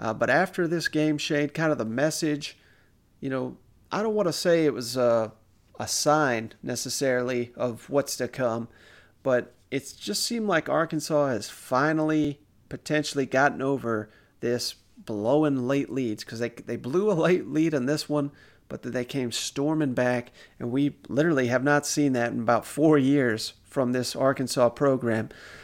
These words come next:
Uh, so let's jump over to Chad Morris, kinda talking about the momentum that his program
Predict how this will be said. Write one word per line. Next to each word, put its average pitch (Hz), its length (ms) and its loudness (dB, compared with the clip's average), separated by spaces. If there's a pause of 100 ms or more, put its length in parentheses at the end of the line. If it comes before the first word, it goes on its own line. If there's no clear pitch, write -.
(120)
Uh, 120 140 2
so 143 140 2
let's 160 220 4
jump 170 260 4
over 160 180 4
to 131 60 0
Chad 147 360 8
Morris, 143 280 2
kinda 135 240 4
talking 139 360 4
about 127 340 6
the 120 100 0
momentum 117 840 4 (200)
that 120 140 -2
his 147 180 6
program 139 640 4